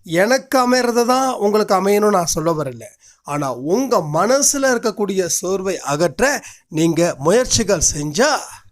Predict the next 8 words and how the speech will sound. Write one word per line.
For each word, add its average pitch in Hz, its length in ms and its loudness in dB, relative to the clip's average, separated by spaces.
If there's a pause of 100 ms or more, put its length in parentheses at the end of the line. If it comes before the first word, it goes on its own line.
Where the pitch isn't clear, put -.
(1500)
சாயப்பா 190 400 2
வந்து 160 400 -2
உங்க 156 240 0
வாழ்க்கையில 165 560 0
அடுத்த 175 480 -2
கட்டத்துக்கு 208 540 -4
கொண்டு 175 280 -4
போவாரு. 110 480 -6